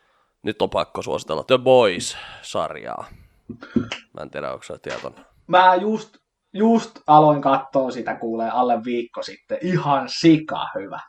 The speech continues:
Speaker 1: Ai
Speaker 2: Voidaan siitä
Speaker 1: juman
Speaker 2: puhua
Speaker 1: niin.
Speaker 2: sitten ensi kerralla enemmän, kun mäkin oon saanut katsottua
Speaker 1: Joo.
Speaker 2: muutaman jakson enemmän, mutta siinä on, se on ihan sika hyvä sarja.
Speaker 1: Ihan vaan nopeasti tälleen niinku pähkinänkuoressa tää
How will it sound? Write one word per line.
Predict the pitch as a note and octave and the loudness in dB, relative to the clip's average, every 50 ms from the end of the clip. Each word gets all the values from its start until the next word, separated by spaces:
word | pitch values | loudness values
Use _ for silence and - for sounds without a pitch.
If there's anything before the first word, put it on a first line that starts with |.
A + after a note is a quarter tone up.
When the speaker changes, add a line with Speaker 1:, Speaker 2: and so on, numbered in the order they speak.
| _ _ _ | _ _ _
Speaker 1:
Ai | - F#2 G2+ F#2 | -4 -2 0 4
Speaker 2:
Voidaan | - D3 D3+ D#3 D#3 D#3 | 4 4 4 4 2 4
siitä | D3+ F3 E3+ E3 D3+ C3 | 4 6 4 6 4 2
Speaker 1:
juman | |
Speaker 2:
puhua | - B2 A2+ A2+ A#2+ A2+ | -2 -4 -4 -4 -4 -6
Speaker 1:
niin. | A2 - - | -6 -6 -6
Speaker 2:
sitten | C3 A2+ - - A#2+ A#2+ | -10 -10 -6 -4 -2 -2
ensi | A#2+ B2 A#2 - | -2 -2 -4 -4
kerralla | - A#2 G#2 G#2 G#2 G#2 G#2+ G#2+ G#2+ | -6 -8 -6 -6 -8 -8 -8 -8 -8
enemmän, | A2 A2 G#2+ G#2+ | -8 -8 -8 -10
kun | G#2 G#2+ | -10 -10
mäkin | A2 G#2 G#2+ G#2+ G#2+ G#2+ | -10 -10 -8 -10 -10 -12
oon | G2+ G#2 | -12 -12
saanut | A#2+ A2 G#2+ - | -14 -12 -12 -10
katsottua | - G2+ G#2 - - C2+ | -12 -12 -12 -8 -8 -6
Speaker 1:
Joo. | B1 - - | -6 -6 -6
Speaker 2:
muutaman | A3 A2 - G#2+ G2 F#2+ - | -6 -8 -8 -8 -10 -14 -16
jakson | F#2 - - - - - - | -18 -18 -18 -16 -16 -16 -16
enemmän, | G2 G2 G2 F#2+ - - | -16 -18 -20 -20 -20 -20
mutta | _ _ _ - - | _ _ _ -18 -12
siinä | - C3 C#3 C#3+ D3 D3+ - - | -6 -2 -2 0 0 -2 -2 0
on, | D#3 D#3+ E3 E3 E3 D#3 D3 - | 0 2 2 2 0 -2 -2 -2
se | E3+ | 0
on | E3+ F3 F3 E3+ E3+ E3+ _ - | 2 2 2 0 -2 -6 _ -8
ihan | F#3 G3+ G3 D3+ F3 E3 D#3 D#3 D3 | -6 -6 -4 -2 -2 -2 -2 -4 -6
sika | D3 - E3+ E3 E3 - - D3 B2+ B2 - - | -6 -4 -2 -2 -2 -2 -4 -8 -8 -8 -10 -12
hyvä | A2+ A2 G2+ G2+ F#2 F#2+ - - | -16 -18 -18 -18 -18 -18 -18 -16
sarja. | - G#2 F#2+ - D#2+ D#2+ - - _ _ _ _ _ _ _ - - | -16 -16 -16 -16 -18 -20 -20 -20 _ _ _ _ _ _ _ -12 -6
Speaker 1:
Ihan | A#2 D3+ D3+ D3+ C#3 A#2+ | -2 0 2 2 2 4
vaan | C3 B2+ A#2 A2+ A#2+ | 2 0 0 0 -2
nopeasti | B2+ C3 - A#2+ G#2+ - _ _ | -4 -4 -2 -4 -6 -6 _ _
tälleen | - G#2 G2+ G2+ G2+ | -6 -4 -4 -4 -4
niinku | G#2 G2+ G#2+ G#2 _ _ _ | -4 -6 -6 -8 _ _ _
pähkinänkuoressa | - A#2+ A#2+ A#2 - B2 A2+ G#2+ G2+ G2 - G2+ G2 G2 G2 - - F2+ | 0 0 0 0 0 -6 -4 -6 -6 -4 -4 -4 -4 -4 -6 -10 -14 -12
tää | - F2 E2+ F2 | -8 -6 -6 -6